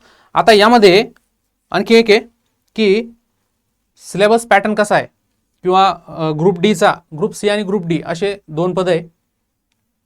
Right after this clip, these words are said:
गट अ पण आहे, परंतु आपल्याला जे फोकस आहे, आपल्याला ते महत्त्वाचं आहे आपल्यासाठी.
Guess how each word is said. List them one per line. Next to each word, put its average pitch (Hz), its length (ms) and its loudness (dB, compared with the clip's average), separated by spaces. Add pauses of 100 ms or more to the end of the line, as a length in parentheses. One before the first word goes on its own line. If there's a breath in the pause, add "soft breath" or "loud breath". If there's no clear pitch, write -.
(220)
गट 185 220 2
अ 202 120 6
पण 226 160 2
आहे, 196 100 2 (220)
परंतु 185 220 -2
आपल्याला 196 300 0
जे 190 180 -2
फोकस 180 380 -4
आहे, - 140 -4
आपल्याला 170 320 -6
ते 175 60 -4
महत्त्वाचं 135 340 -4
आहे - 20 -8
आपल्यासाठी. 131 400 -12